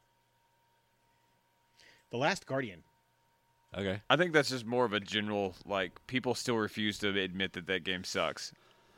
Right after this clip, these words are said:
Speaker 3: But yeah, it's fine. I can go.
Speaker 2: Shadow of Mordor?
Speaker 1: I don't understand why it's on here, but that's just me.
Speaker 3: It's not good.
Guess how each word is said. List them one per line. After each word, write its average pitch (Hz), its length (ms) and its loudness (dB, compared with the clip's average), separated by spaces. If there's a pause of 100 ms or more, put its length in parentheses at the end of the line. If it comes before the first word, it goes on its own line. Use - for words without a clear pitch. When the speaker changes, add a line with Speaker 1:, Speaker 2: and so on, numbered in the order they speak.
(600)
Speaker 3:
But 95 140 0
yeah, 92 140 2
it's 87 160 -8
fine. 78 260 -4
I 76 80 -6 (100)
can 73 120 -14
go. 55 160 -8 (2000)
Speaker 2:
Shadow 233 340 6
of 147 60 4
Mordor? 214 480 2 (840)
Speaker 1:
I 104 160 -4
don't 113 200 -4
understand 110 300 -4
why 127 100 4
it's 120 80 -2
on 131 140 0
here, 180 120 0
but 147 200 -4
that's 120 180 -4
just 127 140 -6
me. 151 240 -4
Speaker 3:
It's 214 120 10
not 294 220 12
good. 233 480 10